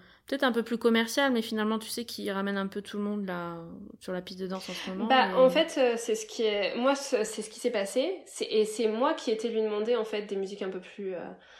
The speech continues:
Speaker 1: Et quand en fin de soirée, moi, mes copines sont allées lui demander des trucs plus, euh, espagnols et tout, parce que,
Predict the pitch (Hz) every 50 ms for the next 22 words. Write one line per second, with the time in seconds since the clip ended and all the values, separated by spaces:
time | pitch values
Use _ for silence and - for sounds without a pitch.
0 | - - - - - - - - - - - - - 220 220 220 - 226 214 214
1 | 214 - - 269 277 269 269 262 240 233 247 240 220 208 202 202 196 202 233 220
2 | 226 240 226 220 - 208 196 196 202 196 196 190 190 190 190 190 190 190 185 -
3 | - 196 185 - - - 196 202 202 - - 185 180 180 175 175 175 175 175 175
4 | 175 180 - - - 196 190 190 196 202 190 185 185 - 220 202 - - - 170
5 | 165 165